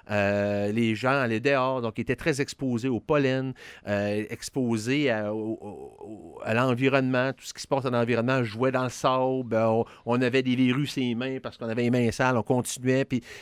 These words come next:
le système immunitaire se forgeait de même. Aujourd'hui, les enfants, ils vivent beaucoup plus à l'intérieur,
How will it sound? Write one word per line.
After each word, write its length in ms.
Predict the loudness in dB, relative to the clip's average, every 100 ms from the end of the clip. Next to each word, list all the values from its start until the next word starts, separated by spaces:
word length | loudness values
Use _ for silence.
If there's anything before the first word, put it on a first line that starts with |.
| -10
le 60 | -4
système 160 | -2
immunitaire 260 | 0 0 0
se 120 | -2
forgeait 300 | -2 -2 -2
de 60 | -2
même. 240 | -6 -4
Aujourd'hui, 460 | -4 -4 -6 -4 -2
les 200 | 0 -2
enfants, 240 | -2 -2
ils 80 | -2
vivent 200 | -4 -4
beaucoup 240 | -8 -8 -6
plus 220 | -4 -2
à 60 |
l'intérieur, 580 | -2 -2 -2 -4 -4 -8